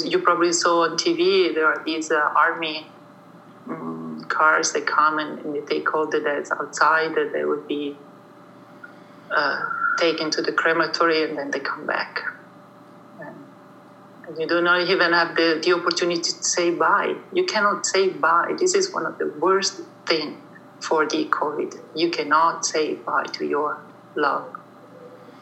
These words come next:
And you don't see him anymore. You just, they just disappear.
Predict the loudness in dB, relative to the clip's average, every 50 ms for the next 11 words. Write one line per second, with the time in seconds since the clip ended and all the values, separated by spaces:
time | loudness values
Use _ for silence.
0 | -20 -20 -20 -20 -20 -20 -20 -20 -20 -20 -14 -8 -4 -2 0 0 2 2 2 2
1 | 2 2 2 2 2 2 2 0 -2 -4 -4 -6 -8 -8 -6 -4 -2 0 0 0
2 | 0 2 2 2 4 4 4 2 2 0 0 -2 0 0 0 2 2 2 2 2
3 | 2 0 -4